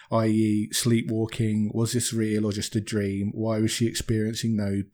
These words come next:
nosebleeds? It all got a bit messy for me and unclear. Um, we'll, we'll, we'll dip back into, uh, to Mel's, um, to Mel's review in a second, but, um,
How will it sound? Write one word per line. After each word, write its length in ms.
nosebleeds? 600
It 100
all 160
got 180
a 40
bit 180
messy 340
for 200
me 260
and 160
unclear. 640
Um, 300
we'll, 180
we'll, 400
we'll 260
dip 180
back 220
into, 480
uh, 240
to 280
Mel's, 420
um, 340
to 100
Mel's 240
review 300
in 80
a 60
second, 560
but, 180
um, 360